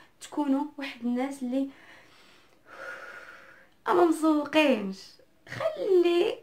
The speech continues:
طز في، في كل شيء، وعفوا على هذه الكلمه، ما تسوقوش، ما تسوقوش. صافي، عيشي حياتك لراسك، عيشي حياتك اللي كنتي،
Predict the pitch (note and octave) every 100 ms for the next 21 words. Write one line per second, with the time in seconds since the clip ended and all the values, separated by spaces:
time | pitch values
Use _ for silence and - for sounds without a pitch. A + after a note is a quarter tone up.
0 | _ _ _ _ _ _ _ _ _ _
1 | _ _ _ _ _ - E4+ - - D#4
2 | D4 C4+ - D4+ F4 D#4+ A#3 - - -
3 | _ _ G#3+ C4 D4+ C4+ G#3+ G#3+ F#3+ -
4 | F#3+ - - - - - - - - -
5 | F4 C#4 - C#4 G3+ F#3+ - F4 F4 -
6 | D#4 B3+ - - B3+ F#3+ F#3+ - _ -
7 | _ - - - D#4+ D#4 D#4 F4 E4+ E4+
8 | E4 - C#4+ D#4 D#4+ - A#3 A#3+ C4+ D4+
9 | C#4+ C#4 B3+ C4+ C4+ C4 B3+ D#4 C4